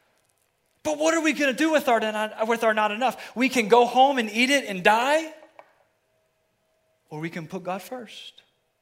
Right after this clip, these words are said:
with our not enough. So he says, "Hey, first,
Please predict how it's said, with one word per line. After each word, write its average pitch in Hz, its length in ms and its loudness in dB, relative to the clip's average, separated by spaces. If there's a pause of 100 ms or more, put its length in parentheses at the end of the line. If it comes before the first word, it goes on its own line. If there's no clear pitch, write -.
(260)
with 165 180 -8
our 202 80 -2
not 214 220 -6
enough. 247 420 -16 (1700)
So - 120 -12
he 196 140 -4
says, 196 160 -4
"Hey, 180 300 -4 (140)
first, - 960 0